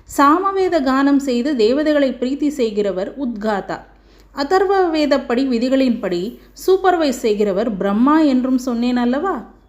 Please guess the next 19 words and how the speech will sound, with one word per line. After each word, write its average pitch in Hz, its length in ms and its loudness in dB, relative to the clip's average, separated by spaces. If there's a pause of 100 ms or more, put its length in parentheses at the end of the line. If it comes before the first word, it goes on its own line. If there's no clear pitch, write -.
(400)
பாக 415 380 2
யஜ்ஞங்களில் 240 720 0
எஜமானனை 330 760 0
தவிர 196 520 -2
இந்த 262 280 0
நாலு 269 400 0
விதமான 294 460 2
ரித்விக்குகளில் 233 880 -4 (300)
எவருமே 247 540 2
கிடையாது. 190 580 -4 (500)
பிரத்தியார் 247 640 0
துணையின்றி 208 760 0 (260)
ஒவ்வொரு 359 460 2
கிரகஸ்தனும் 240 680 -2 (100)
தானே 302 560 2
பத்தினி 370 440 -4
சகிதமாக 285 680 0
செய்ய 269 320 -2
வேண்டியவரவே 202 920 -4